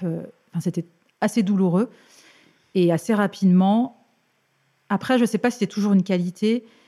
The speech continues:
mais, euh, je me suis mise dans l'action, dans le sens où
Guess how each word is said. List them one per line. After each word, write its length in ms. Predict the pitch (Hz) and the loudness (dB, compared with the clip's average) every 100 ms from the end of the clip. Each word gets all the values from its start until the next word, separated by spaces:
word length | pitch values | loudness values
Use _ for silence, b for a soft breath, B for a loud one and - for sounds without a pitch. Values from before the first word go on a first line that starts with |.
| b _ - | b _ 0
mais, 420 | 190 196 220 214 | 2 4 4 2
euh, 420 | 185 175 170 170 | 2 0 -2 -2
je 100 | 170 | -4
me 20 | |
suis 220 | 185 - 180 | -4 0 2
mise 320 | 214 202 185 | 2 0 -6
dans 240 | 175 175 170 | -6 -2 2
l'action, 500 | 175 190 - - 226 | 2 0 -4 0 2
dans 100 | 196 | 2
le 60 | |
sens 340 | 175 220 220 - | 0 -2 -4 -8
où 160 | 175 | -10